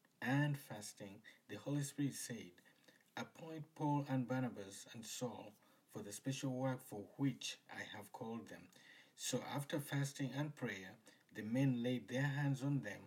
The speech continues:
and set them on the way. That's in the New Living Translation. So as you can see, before they were sent away, before they were appointed, they were praying and fasting, and the Holy Spirit spoke to them even before they,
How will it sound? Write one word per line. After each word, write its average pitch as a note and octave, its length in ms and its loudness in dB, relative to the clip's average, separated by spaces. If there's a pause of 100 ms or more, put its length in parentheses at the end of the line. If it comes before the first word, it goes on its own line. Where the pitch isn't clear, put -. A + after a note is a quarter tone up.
(340)
and G2+ 140 -6
set - 340 -4
them A2+ 220 -4 (100)
on G2+ 140 -10
the A#2+ 140 -4
way. D#3 160 2
That's B2+ 260 -2
in G#2 140 -6
the G2+ 80 -6
New A#2+ 260 2
Living G#2+ 400 -2
Translation. A2 680 -4 (380)
So - 220 -2
as C#3+ 160 2
you D#3+ 80 0
can D3 240 2
see, C3 500 0
before A#2 360 0
they B2 100 2
were G#2+ 160 -2
sent C#3 380 -2
away, A#2 260 0
before G#2 320 -6
they G#2+ 120 -8
were F#2+ 120 -6 (100)
appointed, C#3 540 -6 (500)
they D#3 200 4
were C3+ 240 0 (180)
praying C3+ 560 4
and D3 280 0
fasting, D3+ 520 -6 (140)
and A2+ 100 -4
the A2 100 -4
Holy C3+ 300 2
Spirit C3+ 560 2 (220)
spoke - 520 -2
to - 100 -4
them G#2 280 -4
even C#3+ 380 0
before C#3+ 580 2 (420)
they, A2+ 340 2